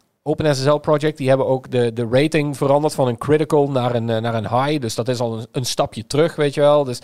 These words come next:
dus ik erkende zelf ook van, ja, het valt eigenlijk ook wel mee. Maar ik vind het dus heel opvallend dat we tegenwoordig zo bang zijn voor zo'n apocalyps die eraan komt op security gebied. En dat we dat ook al een beetje proberen te voorspellen. En dat eigenlijk iedereen een beetje on edge is van,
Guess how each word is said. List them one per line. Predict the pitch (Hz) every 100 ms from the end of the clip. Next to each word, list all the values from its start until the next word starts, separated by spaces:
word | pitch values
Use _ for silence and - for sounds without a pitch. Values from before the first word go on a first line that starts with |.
| - - - - -
dus | 113 139 147 135
ik | -
erkende | - 151 170 165
zelf | 139 147 143
ook | 151
van, | 139
ja, | 131 135
het | 131
valt | 147 143
eigenlijk | 143 139 135 127
ook | 123
wel | 123
mee. | 120 131 104 - - - -
Maar | 135 165 165 156 _ _ _
ik | 156
vind | - 190
het | 180
dus |
heel | 185 175
opvallend | 127 - 175 120 123
dat | - 139
we | 139 131 -
tegenwoordig | 147 156 156 139 -
zo | - 170 139
bang | - 147 175
zijn | 170 190 180
voor | 147
zo'n | 135 -
apocalyps | - 131 135 123 214 -
die | 117
eraan | 110 117 147
komt | 175 190 269 -
op | 165 -
security | 180 185 175 165 175
gebied. | 156 214 -
En | 139
dat | 147
we | 147
dat | 143
ook | 147 175
al | 151
een | 139
beetje | 127 -
proberen | 139 143 123
te | 110
voorspellen. | 120 - 131 180 -
En | 135
dat | 135 135 - _
eigenlijk | 190 196 214
iedereen | 220 220 208
een | 202
beetje | 202 190 -
on | 180
edge | - 185 -
is | 175 170
van, | - 165 160